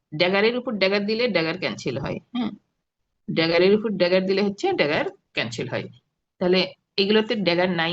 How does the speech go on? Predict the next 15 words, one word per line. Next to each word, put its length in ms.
এখন, 180
কাজে 260
এগুলোকে 400
আমরা 200
ড্যাগারের 380
উপর 100
ড্যাগার 240
দিয়ে 160
আবার 260
এই 140
যে 60
এই 120
ফর্মুলাটা 440
অ্যাপ্লাই 280
করলে 220